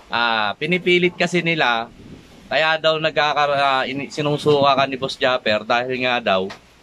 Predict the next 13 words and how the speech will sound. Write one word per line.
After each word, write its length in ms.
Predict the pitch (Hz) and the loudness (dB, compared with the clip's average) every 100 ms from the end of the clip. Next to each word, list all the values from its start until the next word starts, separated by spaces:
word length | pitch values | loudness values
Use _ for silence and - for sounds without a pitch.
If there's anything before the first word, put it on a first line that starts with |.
| - - | -20 -2
doon 240 | 143 147 | 2 2
sa 180 | 147 143 | 2 0
sinasabi 600 | 139 139 135 135 131 131 | 0 -4 0 2 2 0
nilang 360 | 131 123 120 117 | -2 0 -2 -2
hindi, 360 | 143 139 147 | -6 -2 -2
hindi 200 | 143 156 | -2 -4
ka 120 | 151 156 | -2 -2
na 140 | 151 | -2
nakikita 560 | 143 139 135 139 135 131 | -4 -4 -4 -4 -2 -2
doon 160 | 127 | -4
sa 80 | 135 | -4
video 340 | 123 120 110 | -2 -2 -2
niya. 240 | 101 113 | -2 -4